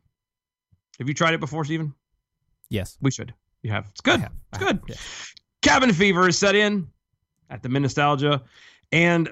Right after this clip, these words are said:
Speaker 1: pretty much around the rest of the country. Like, uh, we, we're getting, we got rain. There was actually a bit of snow drop in. I've seen a couple flakes float around in our area. I know that there's some up north that's a little, little bit more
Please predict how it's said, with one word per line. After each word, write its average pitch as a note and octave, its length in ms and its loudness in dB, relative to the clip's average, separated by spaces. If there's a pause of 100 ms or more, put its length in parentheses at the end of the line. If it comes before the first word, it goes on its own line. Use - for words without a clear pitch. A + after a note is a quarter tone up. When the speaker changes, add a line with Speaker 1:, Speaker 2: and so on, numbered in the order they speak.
Speaker 1:
pretty C#4+ 180 2
much B3 140 2
around A3 300 2
the F#3+ 60 0
rest F#3+ 160 2
of E3 60 -6
the D#3 60 -4
country. C3 360 0 (260)
Like, A#2 240 -6
uh, A2+ 260 2
we, C3 200 4
we're C#3+ 260 2
getting, A#2+ 680 2
we A#2+ 100 -4
got A#2+ 220 0
rain. D3+ 240 4
There D#3+ 80 2
was D#3 100 0
actually E3+ 240 2
a D3+ 60 4
bit C#3 180 4
of A#2 180 -2
snow B3 460 2
drop G#3 260 0
in. G#3+ 220 -2
I've F#3+ 140 -4
seen G3+ 260 -2
a - 20 -4
couple E3 220 -2
flakes F3 320 -2
float F3 260 0
around E3+ 200 4
in C3+ 80 4
our D#3 260 6
area. F3 320 6
I B2+ 160 2
know B2 300 4
that A2+ 320 0 (460)
there's A#2+ 180 2
some C3 120 4
up A2 120 2
north C#3 300 2
that's C3 160 -2
a C3 40 2
little, B2 400 2 (1000)
little B2+ 160 4
bit C#3+ 100 4
more C3+ 420 4